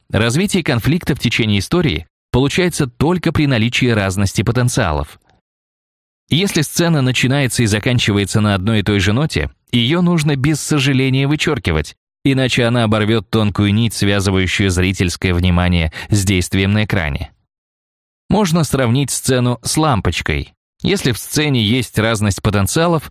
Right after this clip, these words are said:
лампочка загорается. Если на концах сцены два минуса и два плюса,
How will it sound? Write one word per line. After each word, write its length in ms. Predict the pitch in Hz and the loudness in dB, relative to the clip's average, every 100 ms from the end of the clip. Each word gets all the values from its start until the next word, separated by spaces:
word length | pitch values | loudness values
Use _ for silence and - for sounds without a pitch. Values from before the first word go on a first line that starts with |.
| - | -10
лампочка 640 | - 107 101 87 101 - 120 | 0 2 2 0 -2 0 0
загорается. 760 | 123 143 147 92 - 71 67 - _ _ - | 0 0 0 -2 -2 -4 -4 -8 _ _ -2
Если 440 | 101 117 - 113 | 0 0 0 0
на 140 | 107 | 0
концах 420 | 98 101 - 113 - | 0 -2 0 -2 -4
сцены 460 | - 120 127 117 | -4 0 0 2
два 220 | 107 107 | 0 0
минуса 440 | 98 110 127 - 107 | 0 0 0 0 0
и 60 | |
два 180 | 98 98 | 2 0
плюса, 480 | 101 123 143 90 | 0 0 0 -2